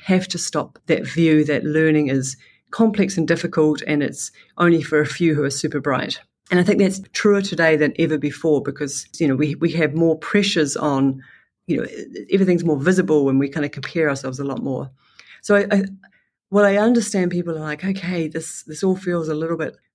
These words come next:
kumbaya and sit, sit around and, you know, play happy clappy and be all be happy." But, but it's not that. It's, it's about saying, how do you develop those skills? And I think generationally, like, if I look back, and I'm sure, Steve, if you look back,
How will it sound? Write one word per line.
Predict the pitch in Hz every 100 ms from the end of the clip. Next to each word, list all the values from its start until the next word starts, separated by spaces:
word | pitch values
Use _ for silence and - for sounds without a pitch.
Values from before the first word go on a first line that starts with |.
| -
kumbaya | 226 196 165 160 170 165 160 147
and | 147 151 -
sit, | - - -
sit | - 170
around | 160 160 156 147
and, | 143 139 -
you | 165
know, |
play | - 170
happy | 160 165 151
clappy | 175 180 165 151
and | 143 147 -
be | 170 151
all | 165
be | 156
happy." | 156 190 190
But, | 185 - -
but | 190
it's | 196 190
not | 202 202 196
that. | 165
It's, | 143 -
it's | -
about | 160 165
saying, | - 165 156 156 - _ _
how | - 190
do | 202
you | 196 196
develop | 190 190 165 165 156 147
those | 147 143
skills? | - 156 135 135
And | 165 160 _ _ -
I | 196
think | 226 294 - -
generationally, | - 220 202 180 175 - 170 147 135 208 - _ -
like, | 175 190
if |
I | 196 214
look | 196 175
back, | 165 165 170
and | 156
I'm | 156 151
sure, | - 185
Steve, | 175 - 160
if | 135
you | 170
look | 170 -
back, | 156 -